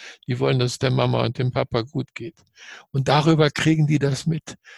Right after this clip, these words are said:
über die Atmosphäre, über die Beziehungsqualitäten. Ich wusste auch nicht, was passiert vor dem, vor der Flucht. Ja, ich hab da, wo wurde ja nicht drüber geredet, aber ich hab die Atmosphäre immer noch in mir.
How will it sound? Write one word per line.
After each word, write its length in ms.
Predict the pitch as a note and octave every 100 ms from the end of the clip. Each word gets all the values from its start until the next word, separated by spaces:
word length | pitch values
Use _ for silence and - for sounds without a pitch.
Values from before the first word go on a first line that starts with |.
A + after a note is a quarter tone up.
| -
über 200 | - B2+
die 140 | A#2 -
Atmosphäre, 840 | - B2+ B2 - D#3 D#3+ D3+ C#3+
über 280 | D3+ B2 A#2
die 80 | A2+
Beziehungsqualitäten. 1400 | A#2 - E3 D#3+ C#3 - - A2+ A2+ - G2+ F#2+ - C#3 - - - -
Ich 260 | C#3+ - F#3+
wusste 320 | - - - -
auch 360 | E3 F#3+ G#3 -
nicht, 280 | A#2+ -
was 200 | B2+ -
passiert 640 | - A2+ - B2+ G2+ - - _ _ _ _ _ _
vor 320 | - B2+ G#2
dem, 300 | G2+ B2+ C3
vor 220 | - G#2+
der 120 | G2+
Flucht. 520 | - A2+ G#2 - - - _ _ _ _
Ja, 260 | - G#2+ E3+
ich 180 | C#3+ -
hab 140 | -
da, 240 | - - - -
wo 200 | F#3 D#3+
wurde 220 | F3 F3+
ja 140 | E3
nicht 240 | D3+ C3+ -
drüber 260 | C3 C3
geredet, 580 | B2 C#3 D#3 E3 C3 - _ - - - -
aber 220 | A#2+ -
ich 180 | - -
hab 160 | -
die 120 | C#3+ C3+
Atmosphäre 760 | - G2+ - - F3+ G3+ C#3
immer 260 | - G2 G2+
noch 300 | F#2+ - - _ _ _ _ _
in 160 | G#2+ G2
mir. 260 | F#2 F#2+